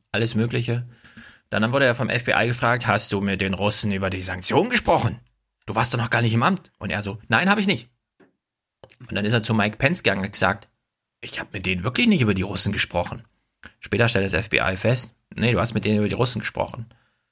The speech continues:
Gefeuert wurde er dann, weil er Mike Pence angelogen hat,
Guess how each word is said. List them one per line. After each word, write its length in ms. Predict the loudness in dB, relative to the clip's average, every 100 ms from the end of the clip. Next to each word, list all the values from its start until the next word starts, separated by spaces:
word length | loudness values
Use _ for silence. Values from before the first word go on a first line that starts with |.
| _ _ _ _ _ _ _ _ _ -8
Gefeuert 380 | 2 4 4 4
wurde 140 | 4
er 120 | 4
dann, 200 | 4 4
weil 80 | 4
er 80 | 4
Mike 240 | 2 0
Pence 240 | 2 2 2
angelogen 520 | 2 2 2 2 2
hat, 360 | 0 -2 -8